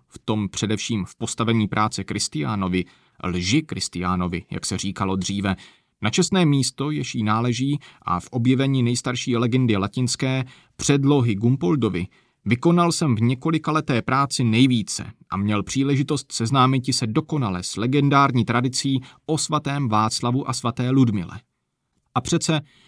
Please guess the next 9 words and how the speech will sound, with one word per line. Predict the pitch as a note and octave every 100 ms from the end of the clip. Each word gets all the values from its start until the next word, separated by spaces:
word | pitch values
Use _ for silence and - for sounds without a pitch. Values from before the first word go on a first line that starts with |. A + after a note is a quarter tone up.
| _ _
jak | E3+ -
lituji, | D3 E3 - C#3 G#2
že | G2+
nám | B2+ A#2
prameny | G2+ A#2+ C3+ C3+
nezachovaly | A#2+ G#2+ A#2+ A#2+ A2 A#2
více. | G2+ F2 - - - _ _ _ _
Ten | G#2 G2+
stesk | - B2+ A#2+ -